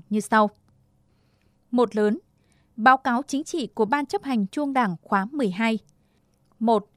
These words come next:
về kết quả đạt được. Báo cáo chính trị đánh giá, năm năm qua, toàn Đảng, toàn dân, toàn quân đã đoàn kết, chung sức đồng lòng, nỗ lực phấn đấu, đạt được nhiều thành tựu rất quan trọng, khá toàn diện,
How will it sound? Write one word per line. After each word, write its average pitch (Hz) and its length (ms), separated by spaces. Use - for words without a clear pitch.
về 240 280
kết - 220
quả 233 200
đạt 180 200
được. 202 260
Báo 247 160
cáo 269 260
chính - 180
trị 277 160
đánh 214 160
giá, 214 320
năm 277 300
năm 277 120
qua, 262 360
toàn 262 240
Đảng, 214 300
toàn 247 240
dân, 311 280
toàn 214 280
quân 254 240
đã 247 240
đoàn 233 220
kết, 381 240
chung 294 180
sức - 300
đồng 214 200
lòng, 202 280
nỗ 247 200
lực 359 200
phấn 226 200
đấu, 220 360
đạt 226 200
được 208 180
nhiều 202 180
thành 202 180
tựu - 260
rất 403 280
quan 247 160
trọng, 220 240
khá 254 280
toàn 254 240
diện, 214 220